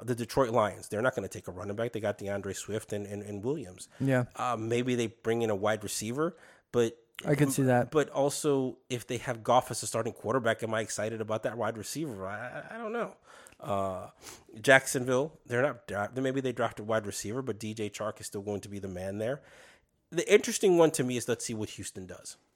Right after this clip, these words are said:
Speaker 1: right?
Speaker 2: Yeah.
Speaker 1: Uh, because in the first round, are they gonna take an offensive talent? Probably not.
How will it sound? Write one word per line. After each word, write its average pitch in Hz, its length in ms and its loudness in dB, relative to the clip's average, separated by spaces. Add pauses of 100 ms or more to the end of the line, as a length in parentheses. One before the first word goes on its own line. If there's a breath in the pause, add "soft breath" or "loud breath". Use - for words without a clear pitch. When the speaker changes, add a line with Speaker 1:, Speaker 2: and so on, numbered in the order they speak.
(160)
Speaker 1:
right? 104 220 -6 (360 soft breath)
Speaker 2:
Yeah. 117 360 6
Speaker 1:
Uh, 98 160 0
because 110 840 0
in 147 180 2
the 147 60 6
first 165 300 6
round, 160 180 8
are 131 80 6
they 131 80 6
gonna 127 200 2
take 120 260 -2 (240)
an 120 120 -2
offensive 110 360 -2
talent? 107 320 -6
Probably 101 380 -6
not. - 400 -14